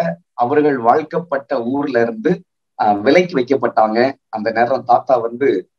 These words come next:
ஆம், ஸ்ரீலங்காவுல இருந்ததுனால, ஆஹ், இங்க இருந்து அவர் தாத்தாவுக்கு கடிதம் எழுதி, "உங்க மனைவி இப்படி கிறிஸ்டினா மாறினதுனால நாங்க ஊர்ல இருந்து விலைக்கு வச்சிட்டோம்"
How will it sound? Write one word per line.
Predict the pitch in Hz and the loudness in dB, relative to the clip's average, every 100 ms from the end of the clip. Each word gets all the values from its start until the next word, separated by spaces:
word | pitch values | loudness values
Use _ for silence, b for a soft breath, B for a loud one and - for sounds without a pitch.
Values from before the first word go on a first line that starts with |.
| _ _ _ | _ _ _
ஆம், | 107 107 104 101 98 101 98 95 | -2 0 0 -4 -4 -2 -2 -2
ஸ்ரீலங்காவுல | 92 147 160 147 135 135 | -2 0 2 2 2 0
இருந்ததுனால, | 117 127 123 117 113 113 110 - _ _ _ _ | -2 -2 -4 -4 -2 0 0 -4 _ _ _ _
ஆஹ், | 110 107 | -6 -6
இங்க | 131 135 135 | -2 2 4
இருந்து | 139 151 | 4 4
அவர் | 139 | 2
தாத்தாவுக்கு | - 123 127 131 120 123 120 | 2 -2 0 -2 -2 -4 -2
கடிதம் | 120 131 131 120 | -2 -2 -2 -2
எழுதி, | 113 113 139 156 - _ | -2 0 0 -2 -8 _
"உங்க | 113 110 110 | -12 -6 -4
மனைவி | 104 113 127 | -2 -4 0
இப்படி | 127 113 110 107 | -2 -2 -4 -4
கிறிஸ்டினா | 101 123 - 123 127 117 | -6 -14 -6 2 2 4
மாறினதுனால | 117 120 117 110 113 151 | 4 4 0 2 4 2
நாங்க | 139 110 107 107 | 0 -2 -2 -4
ஊர்ல | 117 120 | -2 0
இருந்து | 113 120 | -2 -2
விலைக்கு | 110 117 - | -2 -2 -4
வச்சிட்டோம்" | 110 - - 104 | -8 -4 0 -2